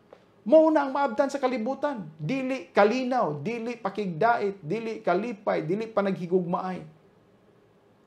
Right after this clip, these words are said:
Mahitabo lang kana kung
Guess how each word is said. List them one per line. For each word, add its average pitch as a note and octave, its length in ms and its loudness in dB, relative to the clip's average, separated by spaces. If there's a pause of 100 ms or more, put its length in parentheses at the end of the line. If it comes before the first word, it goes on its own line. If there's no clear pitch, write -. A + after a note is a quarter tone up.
(3000)
Mahitabo G3 640 6
lang E4+ 160 4
kana F#3+ 560 4
kung D4 480 8